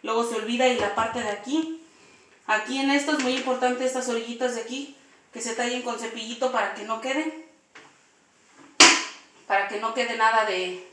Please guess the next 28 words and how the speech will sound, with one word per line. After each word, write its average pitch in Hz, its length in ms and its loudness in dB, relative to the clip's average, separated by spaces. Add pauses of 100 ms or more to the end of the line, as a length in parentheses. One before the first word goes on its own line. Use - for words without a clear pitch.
(440)
de 196 160 -10
cosas 226 340 -4
ahí. 196 260 -12 (600)
Ok, 240 260 -4
también 208 280 -6
todo 214 200 -6
ahí 214 140 -4
atrás. 247 480 -4 (1300)
Así, 277 420 -6 (340)
todo 233 220 0
ahí, 233 260 -2
miren, 240 360 -6
ya 208 160 -10
quedó. 240 220 -4 (1120)
Ok, 208 180 -14
esto 262 500 0
de 254 80 4
aquí 285 440 -4 (180)
es 233 120 -8
muy 254 160 -4
importante 240 560 -4
que 226 80 -6
se 220 140 -6
talle 233 340 0
con, 208 200 -2 (600)
con 247 160 0
un 262 120 -2
cepillo. 269 420 0